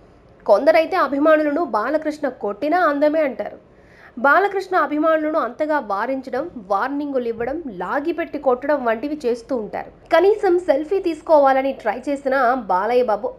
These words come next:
అస్సలు వదలరు. ఒక పీకు పీకాక గానీ సాటిస్ఫై అవ్వరు. బాలకృష్ణ వర్సెస్ ఫ్యాన్స్ ది అలాంటి రిలేషన్ మరి. మిగిలిన హీరోలు ఎవరు అంతగా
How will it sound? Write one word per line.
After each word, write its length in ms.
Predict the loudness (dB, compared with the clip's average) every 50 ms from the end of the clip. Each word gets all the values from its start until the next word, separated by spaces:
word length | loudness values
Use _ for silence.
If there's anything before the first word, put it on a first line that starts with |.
| -8
అస్సలు 420 | -8 -8 -8 -6 -2 2 2 4 4
వదలరు. 500 | 2 0 -2 -4 -12 -18 -20 -20 -20 -20 _ _ _ _ _ -12 -10
ఒక 100 | -8 -8
పీకు 460 | -10 -10 -6 -4 0 0 0 0 -2 -4
పీకాక 560 | -6 -4 -2 -2 0 0 0 0 0 0 0
గానీ 300 | 2 2 2 0 0 -2 -4
సాటిస్ఫై 580 | -4 -2 0 -2 -2 -2 -4 -6 -4 -4 -4 -4 -6
అవ్వరు. 220 | -10 -14 -18 -18 -20 -20 _ -20 -12 -6 -2
బాలకృష్ణ 520 | 0 0 2 0 0 -4 -6 -6 -4 -6
వర్సెస్ 460 | -4 -2 -2 -4 -4 -4 -6 -6 -6 -4 0
ఫ్యాన్స్ 320 | 0 0 0 0 -4 -6 -8 -8
ది 80 | -8 -8 -8 -14 -18
అలాంటి 460 | -18 -14 -12 -8 -6 -4 -4 -2 -2 -2
రిలేషన్ 460 | -2 0 0 0 0 -2 -4 -6 -4
మరి. 140 | -4 -4 -6 -8 -10 -4 -2
మిగిలిన 340 | 0 4 4 4 4 4 4 2
హీరోలు 280 | 2 4 4 6 6 6
ఎవరు 200 | 4 4 2 2 2 0 0 0 0 -2
అంతగా 300 | -2 -2 -2 0 2